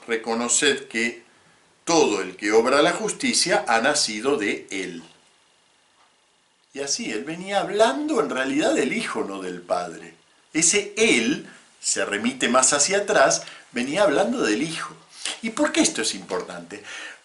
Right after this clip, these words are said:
Por lo que dice este texto, que es una lástima que esté cortado así. Dice que, eh,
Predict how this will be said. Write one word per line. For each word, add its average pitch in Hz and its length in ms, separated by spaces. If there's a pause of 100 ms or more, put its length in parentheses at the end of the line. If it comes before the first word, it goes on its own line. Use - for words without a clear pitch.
(120)
Por 226 220
lo 226 120
que 226 140
dice 339 400
este 113 260
texto, 110 520
que - 60
es 180 100
una 208 180
lástima 160 680
que 107 80
esté 107 180
cortado 101 500
así. 90 380 (400)
Dice 269 440
que, 165 380 (1000)
eh, 151 580